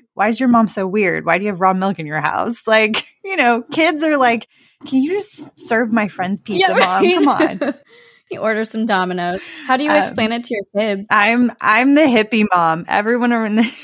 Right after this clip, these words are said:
Speaker 1: <laughs> all of my kids' friends are like, "Oh, your mom's such a hippie." And I'm like, "Yep, I totally am. You're welcome.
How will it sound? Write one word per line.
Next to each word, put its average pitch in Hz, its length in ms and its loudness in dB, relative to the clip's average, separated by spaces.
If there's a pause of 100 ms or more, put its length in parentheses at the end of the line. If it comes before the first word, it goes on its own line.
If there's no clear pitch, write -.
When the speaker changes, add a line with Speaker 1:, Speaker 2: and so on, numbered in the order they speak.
(200)
Speaker 1:
<laughs> 285 200 0
all 294 200 4
of 311 40 -2
my 320 140 2
kids' 233 460 -4 (480)
friends 220 440 4
are 196 120 2
like, 196 220 0
"Oh, 180 360 -8
your 196 160 -6
mom's 185 340 -2
such 185 200 -10
a 180 80 -6
hippie." 180 480 -6
And 185 160 -8
I'm 196 160 -2
like, 202 240 -8
"Yep, 480 180 -2 (140)
I - 140 -12 (120)
totally 320 460 0
am. 185 260 2
You're 214 140 -4
welcome. 190 580 -2